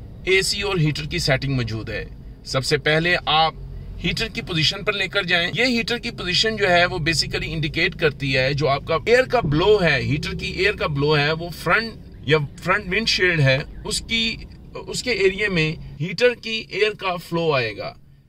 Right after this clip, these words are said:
जिससे fog front windshield पर नहीं बनेगी। अब यहाँ आ जाइए, आपको setting बताता हूँ। Simple सी setting है। सबसे पहले आप जो है वो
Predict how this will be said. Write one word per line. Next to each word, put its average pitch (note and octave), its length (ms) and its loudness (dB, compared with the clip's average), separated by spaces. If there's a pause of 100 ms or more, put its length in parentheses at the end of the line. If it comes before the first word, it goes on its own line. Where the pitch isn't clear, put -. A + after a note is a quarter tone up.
(160)
जिससे F#3 680 0 (360)
fog F#3+ 320 -2 (280)
front F#3 360 -2 (200)
windshield G3 540 0
पर D3+ 200 0
नहीं D3+ 280 2
बनेगी। A#2 440 -2 (360)
अब B3 200 0
यहाँ A3+ 340 2
आ E3+ 140 2
जाइए, E3 320 0 (100)
आपको E3 260 0
setting D#3+ 400 -2
बताता D#3+ 360 0
हूँ। - 580 -2
Simple A#3 400 0
सी C4 140 -4
setting G3 400 0
है। F#3 160 4
सबसे F#3+ 320 -2
पहले F#3 360 0
आप C#3+ 380 0
जो D3+ 140 2
है D#3 160 4
वो D#3 380 -2